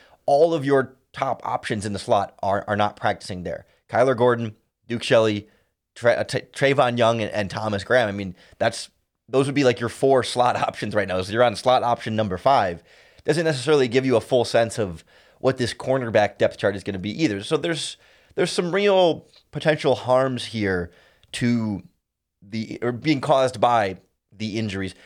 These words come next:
None of the injuries seem to be significant.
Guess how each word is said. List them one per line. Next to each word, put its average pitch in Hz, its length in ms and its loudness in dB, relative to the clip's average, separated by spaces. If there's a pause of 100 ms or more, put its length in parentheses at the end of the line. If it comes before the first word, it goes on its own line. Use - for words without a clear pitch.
(140)
None 240 140 0
of 233 60 -4
the 196 100 0
injuries 165 260 0
seem 165 160 -2
to 156 60 0
be 120 340 -2 (260)
significant. - 680 -4